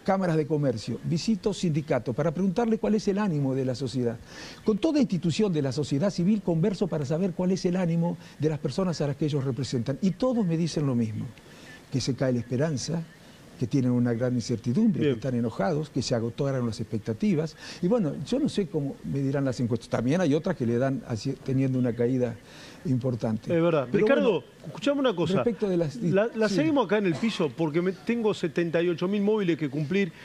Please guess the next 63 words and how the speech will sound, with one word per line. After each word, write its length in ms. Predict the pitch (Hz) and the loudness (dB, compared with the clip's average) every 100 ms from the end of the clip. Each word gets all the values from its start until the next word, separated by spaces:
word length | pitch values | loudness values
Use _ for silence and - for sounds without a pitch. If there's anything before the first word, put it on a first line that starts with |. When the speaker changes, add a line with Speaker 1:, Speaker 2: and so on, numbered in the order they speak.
| - | -6
Speaker 2:
y 40 | 151 | 0
me 60 | |
parece 220 | 151 185 180 | 2 2 2
una 80 | |
falta 100 | 143 | 4
Speaker 1:
Sí, 60 | 214 | 6
Speaker 2:
de 60 | 233 | 6
respeto. 200 | 226 214 | 6 6
Speaker 1:
señor. 320 | 233 202 - - - | 6 4 2 -4 0
Speaker 2:
Pero 140 | 180 | 4
Speaker 1:
Sí, 40 | 220 | 6
Speaker 2:
pará, 120 | 233 | 6
Speaker 1:
señor, 140 | 220 | 6
Speaker 2:
pará. 180 | 220 185 | 6 4
Speaker 1:
tranquilo. 300 | 175 190 220 | 2 2 4
Speaker 2:
Pero, 220 | 202 202 156 | 4 4 2
pero 160 | 196 | 2
me 120 | 196 | 4
gustaría 400 | 220 226 269 302 | 2 2 2 2
que 100 | 214 | 0
venga 200 | 240 262 | 2 2
acá 120 | 226 233 | 2 0
al 100 | 226 | 0
piso 280 | 277 233 | 0 0
para 180 | 175 190 | 0 2
hablar 220 | 190 214 | 2 0
tranquilo 500 | - 190 156 156 131 - - - | 0 -2 0 0 0 -4 -14 -6
y 80 | 233 | 0
para 180 | 285 | 2
discutir 380 | 294 302 294 320 | 2 0 2 2
un 80 | 294 | 2
poco 260 | 240 175 175 | 0 0 2
también, 300 | 170 170 143 | 2 2 0
porque 320 | 180 190 180 - - | 0 0 -2 -8 -18
yo 160 | - 247 | -4 -2
creo 160 | 262 | 0
que 80 | 220 | 2
al 80 | 220 | 2
gobierno 220 | 226 247 | 2 2
le 40 | 220 | 2
está 100 | 202 | 0
yendo 220 | 220 220 | 2 0
bien 180 | 220 269 | 2 0
y 40 | 220 | 0
vos 180 | 185 | 0
me 100 | 202 | 2
decís 220 | 208 - 190 | 2 0 0
que 140 | 233 | 2
no, 100 | 233 | 2
Speaker 1:
Sí. 80 | 208 | 4
Speaker 2:
pero 220 | 202 147 - - 170 | 2 2 -4 -12 -6
con-, 200 | 220 247 | -2 -2
confrontemos 640 | 185 233 233 277 302 233 | 0 0 2 2 4 4
ideas. 300 | 196 180 156 | 4 4 4
Me, 120 | 160 202 | 2 0
me, 180 | 208 | 0
me 140 | 208 214 | 0 0
parece, 320 | 240 254 233 | 2 2 0
me 280 | 208 208 202 | 0 0 2
parece 260 | 226 254 220 | 2 0 -2
que 120 | 185 | -2
se 100 | 196 | 0
enriquece 540 | 180 196 208 180 160 | 0 0 0 0 -2